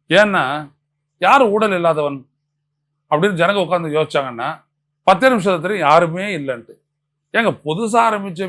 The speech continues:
பி-, இவரே வந்துட்டு நெகோஷியேட் பண்றாரு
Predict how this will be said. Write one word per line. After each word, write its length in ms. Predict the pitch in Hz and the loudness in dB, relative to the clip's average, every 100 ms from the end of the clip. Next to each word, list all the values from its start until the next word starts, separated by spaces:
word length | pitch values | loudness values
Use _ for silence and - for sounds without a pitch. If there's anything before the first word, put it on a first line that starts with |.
| 165 | -8
பி-, 200 | 185 180 - _ _ | -8 -8 -12 _ _
இவரே 340 | 175 190 190 220 | -4 0 0 0
வந்துட்டு 340 | 196 175 180 214 196 175 | -2 -4 -6 -4 -4 -4
நெகோஷியேட் 420 | 185 202 175 139 | 2 2 0 -6
பண்றாரு 380 | 135 127 110 | -10 -10 -8